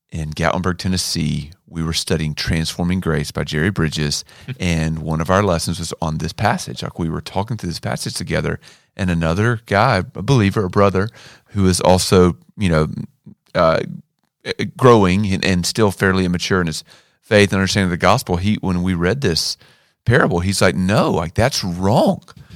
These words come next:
Speaker 1: They, that's wrong. Like, he can't, like, they can't get this <laughs> same thing. They just worked one hour."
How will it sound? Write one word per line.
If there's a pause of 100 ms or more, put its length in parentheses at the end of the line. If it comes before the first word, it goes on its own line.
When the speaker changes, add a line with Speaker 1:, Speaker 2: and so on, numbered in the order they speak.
(160)
Speaker 1:
They, (380)
that's
wrong.
Like,
he
can't,
like,
they
can't
get
this (120)
<laughs>
same
thing.
They
just
worked
one
hour."